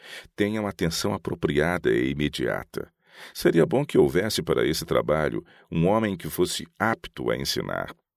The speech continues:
paciente, bondoso e perspicaz. Se um só não for suficiente para essa função, que se empreguem outros. Se isso for feito fielmente,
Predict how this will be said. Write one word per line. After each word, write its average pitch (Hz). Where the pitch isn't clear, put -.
paciente, 85
bondoso 85
e -
perspicaz. -
Se -
um 69
só 78
não 65
for 73
suficiente 76
para -
essa -
função, 67
que -
se -
empreguem 127
outros. 98
Se -
isso 160
for -
feito -
fielmente, 73